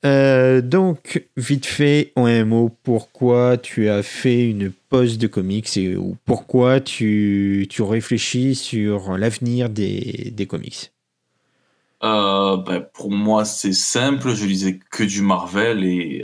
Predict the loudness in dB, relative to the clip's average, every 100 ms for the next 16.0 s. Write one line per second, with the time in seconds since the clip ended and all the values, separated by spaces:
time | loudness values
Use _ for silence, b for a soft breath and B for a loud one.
0 | -8 -10 -10 -8 -4 -4 -4 -4 0 0
1 | 2 0 -4 -4 -4 -2 -2 -4 -4 -8
2 | -4 -6 -4 -10 -2 0 2 2 2 0
3 | -2 0 2 2 2 0 -2 -2 0 -2
4 | -2 B B B B B _ -2 0 0
5 | -2 -2 0 2 2 2 0 -2 2 2
6 | 2 0 -2 -2 -4 -2 0 0 -2 -8
7 | _ _ _ _ _ _ _ _ _ _
8 | _ _ _ _ _ _ _ _ _ _
9 | -4 -2 -4 -2 -2 0 0 2 2 2
10 | 0 0 -2 0 0 0 -2 -4 -6 -6
11 | -2 0 2 2 0 -4 -6 -2 2 2
12 | 4 2 0 0 2 2 2 0 0 0
13 | 0 -2 -4 -4 -4 -6 -6 -4 -2 0
14 | -2 -2 -2 -2 -2 -2 -2 -8 -4 0
15 | 2 0 -2 -2 0 -2 -2 -4 -10